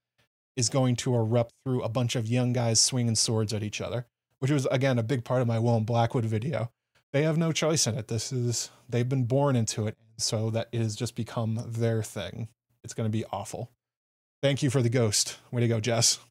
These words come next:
Yes. Seconds <laughs> before getting stomped by a Blackwood. Correct, Heg.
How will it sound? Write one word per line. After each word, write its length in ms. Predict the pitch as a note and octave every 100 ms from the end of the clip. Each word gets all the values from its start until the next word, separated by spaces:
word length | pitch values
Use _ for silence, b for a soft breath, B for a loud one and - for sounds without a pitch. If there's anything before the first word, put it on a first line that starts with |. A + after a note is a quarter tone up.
| -
Yes. 360 | C#3+ - - - _ _ -
Seconds 680 | - - - C#3+ - F#3 D3+
<laughs> 0 |
before 300 | E3 - E3+
getting 220 | D#3 C3+
stomped 460 | - - C3+ B2+ B2
by 140 | B2+
a 100 | A#2
Blackwood. 520 | A2+ B2 A2 - A2 - _ _ _ _ -
Correct, 340 | C#3+ B2+ -
Heg. 280 | A#2+ A2+